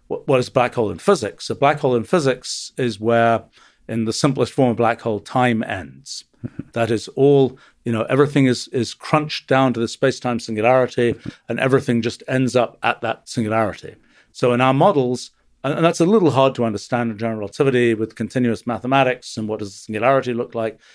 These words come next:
Speaker 1: In our models, it's something very pragmatic. It's just you're applying these rules, time is moving forward,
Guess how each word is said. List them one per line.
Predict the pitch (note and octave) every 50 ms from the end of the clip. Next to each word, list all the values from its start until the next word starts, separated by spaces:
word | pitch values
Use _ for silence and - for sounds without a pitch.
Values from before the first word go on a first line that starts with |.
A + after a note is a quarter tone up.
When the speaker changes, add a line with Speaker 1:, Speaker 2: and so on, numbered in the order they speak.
| _ _ _ _
Speaker 1:
In | A#2+
our | C3 D3 E3
models, | D#3+ E3+ F3+ E3 C#3 A#2 G2+
it's | A#2+ -
something | - B2+ A#2 A#2+ A#2
very | G2+ C#3 C3+ C3+ B2+
pragmatic. | B2 - - - B2 A2+ B2 D3 D#3 D3+ D3 - D3 -
It's | - - -
just | - - A#2+ - - - _ - - _ _
you're | _ B2+ A#2+
applying | A#2 - - D#3+ D#3 D#3 D3+
these | C#3+ C3+ A2
rules, | B2 C#3 D#3 D#3 D3+ D3 D3 C3+ C#3
time | - - C#3 C#3 C#3 C3+
is | A#2 -
moving | C3 C3 B2 A#2 A#2 A2
forward, | - - D#3+ D#3 D3 C#3+ C#3 C3+ C#3 C#3